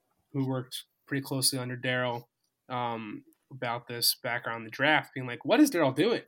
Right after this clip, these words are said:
And this guy said to me, Well, you know, that's kind of always what his, like, he, like, he just wants to make offers, even, like, expecting the other team to be like, 'This is ridiculous,' 'cause he just wants to start the conversation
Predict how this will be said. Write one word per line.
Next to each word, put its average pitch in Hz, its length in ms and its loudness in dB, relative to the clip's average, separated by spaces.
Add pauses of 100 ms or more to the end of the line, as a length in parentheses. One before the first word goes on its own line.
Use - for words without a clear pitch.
(280)
And 127 460 -4 (1080)
this 135 200 -4
guy 123 180 2
said 123 260 -2
to - 60 -8
me, 120 220 -6
Well, 113 380 -6 (100)
you 139 80 -16
know, 120 80 -10
that's 139 180 -2
kind 139 180 -2
of 131 60 0
always 135 320 2
what 127 140 -6
his, 120 120 -8
like, 127 140 -6
he, 151 180 -8
like, 131 200 -6 (240)
he - 160 -4
just 165 160 0
wants 143 260 0
to - 80 -8
make 135 220 -2
offers, 135 440 2
even, 131 460 -2 (400)
like, 123 220 -6
expecting 151 520 0
the 135 120 2
other 131 80 0
team 131 180 -4
to 123 60 -6
be 131 100 -6
like, 127 140 -2
'This 170 200 4
is 127 120 -4
ridiculous,' 139 680 -4 (460)
'cause 143 160 0
he 147 120 2
just 135 200 0
wants 151 240 2
to 151 60 0
start 139 260 0
the 139 80 -14
conversation 127 840 -4